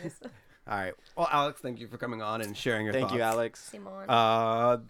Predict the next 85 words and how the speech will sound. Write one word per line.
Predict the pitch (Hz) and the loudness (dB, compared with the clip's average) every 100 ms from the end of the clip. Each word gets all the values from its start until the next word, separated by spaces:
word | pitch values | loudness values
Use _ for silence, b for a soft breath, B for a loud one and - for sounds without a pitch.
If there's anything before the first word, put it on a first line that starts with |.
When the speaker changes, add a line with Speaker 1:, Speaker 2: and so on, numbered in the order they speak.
| - | -4
Speaker 2:
this | 156 | 0
is | 135 | 2
a | |
great | 131 139 | 4 4
example. | 123 123 123 | 6 2 0
If | 117 | -4
you | 117 | -4
guys | 147 | -6
wanna | 165 151 | -6 -6
come | 139 110 | -4 -2
on, | 117 107 | -4 -6
just, | 95 | -10
like, | 98 - | -14 -10
throw | 107 | -6
a | 107 | -6
movie | 95 101 110 | -6 -8 -10
title | 107 110 117 | -6 -6 -4
at | 117 | -6
us, | 123 135 - | -8 -10 -12
and | 95 90 90 127 | -12 -12 -10 4
if | |
Speaker 1:
I | 254 | 6
didn't | 320 339 | 6 4
pick | 269 269 | 4 4
Happy | 254 226 247 | 6 4 4
Anniversary, | 196 190 196 180 | 0 0 0 6
Speaker 2:
No, | 156 143 | 8 8
Speaker 1:
though. | |
Speaker 2:
but | 143 | 8
you | 143 | 4
were | 131 | 6
Speaker 1:
Let | 180 | 10
Speaker 2:
down | 269 | 10
Speaker 1:
it | 254 | 8
Speaker 2:
for | - | 4
it. | 254 | 10
Speaker 1:
not | 240 226 | 12 12
even | 233 220 | 8 4
get | 208 | 6
Speaker 2:
You | 180 | 8
Speaker 1:
it | |
Speaker 2:
were | 180 | 8
Speaker 1:
twisted. | - 143 | 8 6
Speaker 2:
super | 165 | 10
Speaker 3:
No, | |
Speaker 2:
down | - - | 12 12
Speaker 3:
no, | 180 | 10
Speaker 2:
for | 127 | 10
Speaker 3:
no. | |
Speaker 2:
it, | - | 8
though. | |
Speaker 1:
Okay. | 214 208 | 4 8
Speaker 3:
Yeah, | 208 151 | 10 10
we'll, | 147 202 226 170 | 10 10 8 6
we'll | 180 214 233 | 6 8 10
give | 233 | 12
her, | 240 220 | 12 12
Speaker 1:
<laughs> | |
Speaker 3:
we'll | - 208 | 8 8
give | 214 220 | 8 6
Alex | 208 208 190 | 8 6 4
the | |
benefit | 185 185 196 | 0 2 2
of | |
the | 180 | 4
doubt | 180 180 | 4 4
on | |
that | 165 147 131 | 4 2 2
one. | 127 123 127 - | 0 -2 -4 2
But | 156 147 | 4 4
we | 151 | 0
said, | - 156 143 | 2 2 4
"Hey, | 170 | 4
we're | 147 156 | 4 2
gonna | 160 | 0
do | 147 143 | 0 0
Happy | 135 143 | 0 -2
Anniversary." | 131 120 135 160 151 | -2 -2 -2 -2 -4
She's | 135 135 123 | -2 -4 -4
like, | 107 147 | -2 0
"Fuck | 139 | 0
it, | 139 | 0
I'll | 110 120 | -2 0
watch | 120 131 156 | 2 2 0
it." | 156 | -2